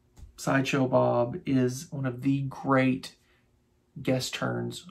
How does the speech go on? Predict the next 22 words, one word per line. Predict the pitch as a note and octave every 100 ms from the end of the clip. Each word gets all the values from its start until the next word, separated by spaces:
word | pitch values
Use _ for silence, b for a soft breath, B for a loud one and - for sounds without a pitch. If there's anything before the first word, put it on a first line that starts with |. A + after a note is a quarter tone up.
| - _
that | C3 B2
are, | B2
is | C3 B2
a | B2
recurring | A#2+ - B2+ B2
character | - - - -
on | -
The | C3+
Simpsons. | - E3+ - E3+ E3 - b b b b b b _ _ _ _ _ _ _ _ _
It's | D#3+ C3
going | - E3
to | D3
be | C3+
really | C3 C3+ F3+ F#3
hard | B2+ C#3+ C#3+
as | C#3 C3
I | B2+
move | B2+ C3+ C#3+ -
through | - C3+ C3+ C#3 C3+
these | C3+ B2+ B2+ B2 - - - _ _
seasons | - - C3+ B3+ - E3 E3+ - _ _ _ _ _ _ _ _
to | - C#3 B2+ B2 B2 -